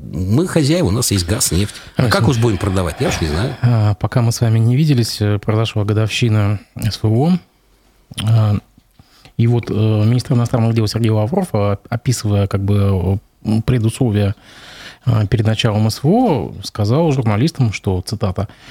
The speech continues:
Speaker 2: «У Путина три советника: Иван Грозный, Петр Великий и Екатерина Великая». Вы как себе это представляете?
Speaker 1: <laughs> Это образные выражения, конечно.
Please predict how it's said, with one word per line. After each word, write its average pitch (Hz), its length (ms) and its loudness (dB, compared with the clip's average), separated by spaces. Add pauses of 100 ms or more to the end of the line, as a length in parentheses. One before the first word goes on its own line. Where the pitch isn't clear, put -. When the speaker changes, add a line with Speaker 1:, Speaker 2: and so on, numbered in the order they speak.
(360)
Speaker 2:
«У 127 180 2
Путина 131 400 0
три 127 200 0
советника: 104 540 0
Иван 113 320 2
Грозный, 139 360 0
Петр 117 300 -2
Великий 120 320 0
и 101 140 2
Екатерина 101 380 0
Великая». 95 460 0 (880)
Вы 226 100 2
как 156 160 -2
себе 113 160 2
это 101 120 -2
представляете? 92 600 -2 (540)
Speaker 1:
<laughs> - 320 0
Это 185 240 2
образные 135 400 2
выражения, 131 500 0
конечно. 80 440 -6